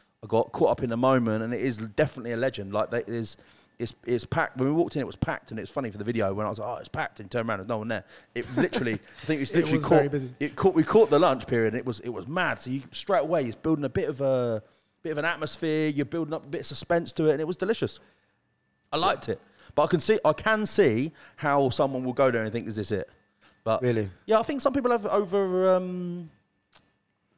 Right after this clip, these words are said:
Speaker 1: overestimate what they, what they're walking into when they see someone like my review or your review. It's, it's a, it's, it's an interesting one.
Speaker 3: Again, I think it's, it's, it, it
Speaker 1: Worth
Speaker 3: just
Speaker 1: it, worth a visit.
Speaker 3: Worth a visit. No, mate, I, I'm a hundred percent
Speaker 1: So,
Speaker 3: gonna
Speaker 1: it's
Speaker 3: go
Speaker 1: a,
Speaker 3: there.
Speaker 1: it's a local legend in Manchester. That will definitely get the Manchester scene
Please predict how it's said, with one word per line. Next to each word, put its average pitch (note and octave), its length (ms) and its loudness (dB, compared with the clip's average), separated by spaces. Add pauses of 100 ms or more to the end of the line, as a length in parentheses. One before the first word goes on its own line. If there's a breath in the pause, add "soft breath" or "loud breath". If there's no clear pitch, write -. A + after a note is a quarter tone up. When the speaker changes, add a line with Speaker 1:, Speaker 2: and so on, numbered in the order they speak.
(480)
Speaker 1:
overestimate D3 1200 4
what C#3 140 2
they, C3 120 2 (160)
what C3+ 120 -4
they're B2+ 100 0
walking C3 260 -4
into A#2+ 340 -2
when G#2 80 -4
they G#2+ 80 -2
see B2 180 -4
someone A#2+ 240 -4
like A#2 240 -2
my B2 160 2
review A#2 360 2
or G#2+ 140 2
your A#2 200 2
review. A#2 280 0
It's, G#2+ 200 -6
it's - 160 -10
a, A#2 140 0
it's, B2+ 240 -4
it's - 220 -8
an D3 60 -4
interesting C#3+ 340 -4
one. F#2 140 -4 (420)
Speaker 3:
Again, C#3 320 0
I G#2+ 80 -10
think B2 240 -10
it's, - 260 -10
it's, - 440 -10
it, A2+ 160 -10 (320)
it - 80 -10
Speaker 1:
Worth F#3+ 160 6
Speaker 3:
just D3+ 120 2
Speaker 1:
it, - 40 -8
worth E3 180 6
a - 20 -4
visit. G#2 300 0 (140)
Speaker 3:
Worth F#3 160 4
a G#3 40 -6
visit. F3 260 -2
No, A#3 140 0
mate, G#3 140 0
I, D3 280 0
I'm D3 180 -2
a D3 60 6
hundred D#3 260 -2
percent B2 200 -2
Speaker 1:
So, A#2 40 2
Speaker 3:
gonna C3+ 120 4
Speaker 1:
it's C#3 80 8
Speaker 3:
go C3 40 8
Speaker 1:
a, C3+ 40 6
Speaker 3:
there. D#3 80 6
Speaker 1:
it's E3 120 2
a C3+ 40 6
local D#3+ 320 4
legend C#3+ 240 4
in C#3+ 60 -2
Manchester. C3+ 340 -2
That C#3 140 2
will B2+ 80 -4
definitely C#3+ 360 -2
get C3+ 140 -2
the C3 80 -6
Manchester C3+ 400 -6
scene A#2 320 -6